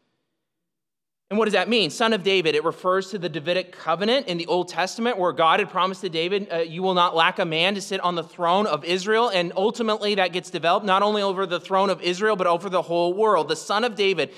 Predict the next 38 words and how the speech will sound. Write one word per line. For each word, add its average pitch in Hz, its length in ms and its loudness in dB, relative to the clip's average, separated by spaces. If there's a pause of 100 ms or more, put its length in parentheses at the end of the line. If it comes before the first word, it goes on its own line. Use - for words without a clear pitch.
(160)
the 202 140 -6
ultimate 240 460 0
Davidic 214 420 0
king, 202 680 0 (460)
is 196 140 0
gonna 226 220 4
rule 214 600 4
over 214 260 0
Israel, 202 680 0
and 208 100 0
not 233 160 2
only 254 220 2
over 220 220 0
Israel, 202 580 0
but 196 160 -2
all 240 380 4
the 254 100 2
nations 220 460 0
of 196 120 -2
the 214 80 0
world. 220 480 2 (200)
And 247 140 2
the 226 60 2
Son 277 220 2
of 220 100 0
David 233 380 2
is 208 180 0
going 220 240 0
to 214 80 0
have 214 140 0
a 214 60 0
signature 254 580 -2
messianic 202 600 -2
move. 214 280 0
His 180 180 -4
signature 247 460 -2
messianic 208 580 0
move, 190 640 0